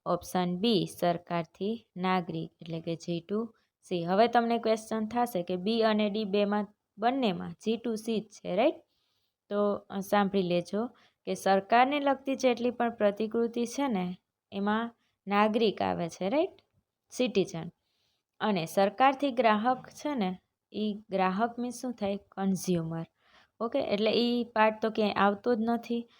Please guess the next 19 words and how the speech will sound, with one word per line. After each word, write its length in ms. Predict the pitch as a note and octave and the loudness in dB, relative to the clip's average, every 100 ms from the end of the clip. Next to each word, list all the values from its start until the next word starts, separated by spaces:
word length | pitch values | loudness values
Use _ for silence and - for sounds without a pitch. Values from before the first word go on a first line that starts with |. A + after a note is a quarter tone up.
| _ - | _ -4
એટલે 200 | F#3 F3 | -2 4
રાઈટ 280 | F#3 F#3+ - | 4 2 0
આન્સર 400 | G3 G3 C4+ C4 | -2 0 4 6
આપણો 380 | A3 G3+ G3 G3 | 6 4 2 2
થયો 320 | G3 F#3+ F#3 | 0 -2 -2
છે 340 | - G#3+ C#4 - _ | -2 -4 -4 -8 _
જી 160 | - F3+ | -4 -2
ટુ 340 | E3+ G#3 D4 - _ | -2 -6 -6 -10 _
સી. 360 | - G3 F3 F#3+ _ _ _ _ _ _ _ _ _ _ _ | -4 -2 -2 -6 _ _ _ _ _ _ _ _ _ _ _
નેક્સ્ટ 400 | F#3+ G#3+ A3 A3 | 2 2 2 0
ક્વેશ્ચન 500 | F#3+ F#3 F3+ G3+ A3 | 2 2 2 0 0
ફોર્ટી 460 | B3 - F#3+ F#3 F3 | 0 4 4 4 -4
સિક્સ. 300 | - F#3 - _ | -4 -8 -8 _
ગુજરાત 560 | F#3+ A3+ C4 C#4+ D4+ D4 | -2 4 8 8 8 6
સરકારે 580 | B3+ A3+ A#3 A3+ A#3 | 2 2 4 2 2
નાગરિકોને 760 | A3+ G3 F#3 G3+ G3+ G#3 G#3 G#3 | 2 2 2 -2 0 -2 0 -2
ઉપયોગી 580 | - F3+ G#3+ A3 A#3 C4+ | -4 -6 -2 0 0 -2
થવાના 500 | C4 G#3 F#3+ F#3+ G3 | 0 2 2 2 -2
હેતુસર 680 | F#3 F#3 - A3 A3 F3+ | 0 -2 -2 -6 -4 -6